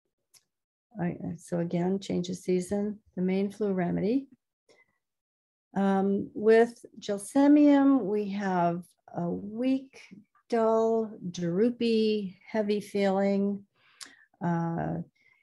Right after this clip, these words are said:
I don't know if years ago they had, used to have these ads on T V for Dristan, uh, for over-the-counter <laughs> Dristan, and they'd have a picture of somebody who is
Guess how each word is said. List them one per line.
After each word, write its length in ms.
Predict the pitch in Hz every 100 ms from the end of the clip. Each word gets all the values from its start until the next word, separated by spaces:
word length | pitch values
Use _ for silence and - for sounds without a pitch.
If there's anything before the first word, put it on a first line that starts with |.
| _ _ - -
I 80 | 190
don't 120 | 196 202
know 180 | 196
if 160 | 190 190
years 240 | 196 202
ago 280 | 208 208 202
they 120 | 196
had, 200 | 190 175
used 280 | 190 196 -
to 80 | 208
have 100 | 190
these 200 | 190 180
ads 260 | 180 180 196
on 120 | 180
T 180 | 196 185
V 300 | 190 190 185
for 180 | -
Dristan, 1040 | 175 190 208 - - 214 208 208 214 220 214 _ 175
uh, 300 | 190 - - _
for 120 | 196
over-the-counter 600 | 160 185 185 - 185 196
<laughs> 0 |
Dristan, 720 | 180 190 196 - 196 - - - - - - - -
and 440 | 214 208 196 185 185
they'd 140 | 196 190
have 160 | 196
a 60 | 185
picture 400 | 185 196 202 185
of 100 | 170
somebody 380 | 185 185 180 175
who 80 | 170
is 300 | 170 -